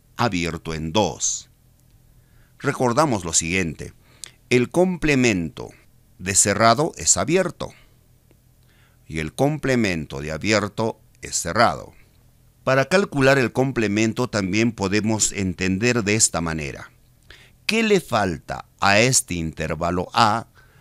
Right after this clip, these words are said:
para ser igual a la recta numérica? Es decir, ¿qué le falta para ser igual al conjunto de números reales? Empecemos con los extremos. El complemento de cerrado es abierto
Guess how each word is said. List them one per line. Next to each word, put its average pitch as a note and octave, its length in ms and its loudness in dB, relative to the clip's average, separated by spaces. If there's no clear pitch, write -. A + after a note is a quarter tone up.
para F2 260 -2
ser G#2 200 0
igual G2+ 560 0
a F#2 100 -2
la E2 160 -2
recta D#2+ 360 -10
numérica? F#2 680 0
Es A2+ 260 2
decir, C3 540 2
¿qué F3+ 160 2
le F#3+ 140 0
falta E2+ 500 -4
para D#2+ 220 -6
ser A#2 180 0
igual G#2+ 540 0
al C#3 300 2
conjunto B2 760 -2
de F2+ 140 -4
números F2+ 420 -4
reales? - 600 -6
Empecemos E3 540 2
con C3+ 140 0
los A2 120 -2
extremos. - 720 -4
El A#2+ 220 2
complemento B2+ 920 2
de C#2 80 -8
cerrado G2 600 0
es - 180 -4
abierto A#2 560 -2